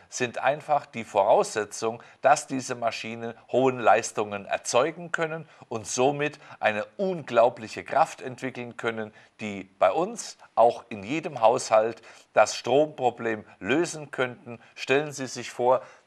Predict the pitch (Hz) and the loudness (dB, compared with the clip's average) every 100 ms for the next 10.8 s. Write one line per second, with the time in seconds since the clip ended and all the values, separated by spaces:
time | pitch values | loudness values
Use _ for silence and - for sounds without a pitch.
0 | _ 143 156 143 131 120 104 127 143 120 | _ -4 -4 0 0 0 2 2 2 -4
1 | 117 110 104 110 - - - - - 135 | -6 2 4 4 -2 -12 -18 -4 0 0
2 | - 131 113 107 90 98 113 113 113 - | 0 -2 -2 -4 2 4 4 2 -4 -6
3 | - _ 98 104 - 151 170 - 156 147 | -16 _ 0 2 0 -6 -6 -4 -6 -6
4 | - _ 107 123 127 127 123 - - 120 | -18 _ 2 2 2 -6 -8 -14 0 0
5 | 113 107 95 104 107 95 117 160 143 135 | 2 0 4 4 4 -2 -6 -6 -6 -6
6 | 135 135 131 _ - 113 - 127 123 113 | -4 -4 -8 _ -12 -10 -2 2 2 0
7 | 90 92 - 147 170 - - - _ _ | -8 -8 4 6 6 2 -14 -20 _ _
8 | - 120 147 160 143 143 - _ - 127 | -8 -6 -4 -6 -8 -12 -16 _ -8 -6
9 | - 120 151 165 151 131 131 127 _ 117 | 2 4 4 0 -4 -2 -2 -6 _ 0
10 | 117 - 104 - - 107 135 143 | 0 0 -2 -2 -2 2 4 2